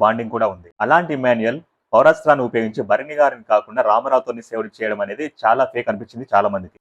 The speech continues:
ఇది కన్నింగ్ గేమ్ అని, మోసం అని సోషల్ మీడియాలో చాలా ట్రోల్స్ వస్తున్నాయి. అందరూ అలా అనుకోవడంలో అస్సలు తప్పు లేదు. ఆ యాంగిల్స్ లో ఆలోచిస్తే అన్ని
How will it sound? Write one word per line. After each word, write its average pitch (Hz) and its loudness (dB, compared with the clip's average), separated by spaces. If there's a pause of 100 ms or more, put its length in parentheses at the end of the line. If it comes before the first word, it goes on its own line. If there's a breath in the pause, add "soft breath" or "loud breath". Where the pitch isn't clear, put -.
ఇది 139 -4
కన్నింగ్ 143 -2
గేమ్ 127 2
అని, 120 0 (100)
మోసం 120 -4
అని 104 -6 (100)
సోషల్ 123 -10
మీడియాలో 117 -2 (120)
చాలా 123 4
ట్రోల్స్ 123 0
వస్తున్నాయి. 87 -16
అందరూ 175 4
అలా 151 8
అనుకోవడంలో 135 2
అస్సలు 127 -2
తప్పు 104 -10
లేదు. 92 -8 (180)
ఆ 143 8
యాంగిల్స్ 151 0
లో 139 10
ఆలోచిస్తే 120 2 (120)
అన్ని 127 -4